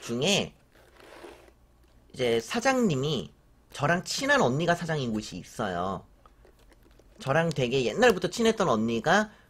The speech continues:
그 운영하는 씨디 바가 하나 있어. 꽤 유명한데. 그래서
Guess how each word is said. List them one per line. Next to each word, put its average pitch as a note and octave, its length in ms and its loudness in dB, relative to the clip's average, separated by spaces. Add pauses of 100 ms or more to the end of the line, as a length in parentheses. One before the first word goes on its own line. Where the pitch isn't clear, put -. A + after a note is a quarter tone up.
(100)
그 G2+ 720 -2
운영하는 D#3+ 440 2
씨디 A3+ 260 -6
바가 D#3+ 160 2
하나 D#3 140 0
있어. F2+ 300 -2
꽤 F3+ 180 -2
유명한데. G#2 600 -4 (920)
그래서 F3+ 580 2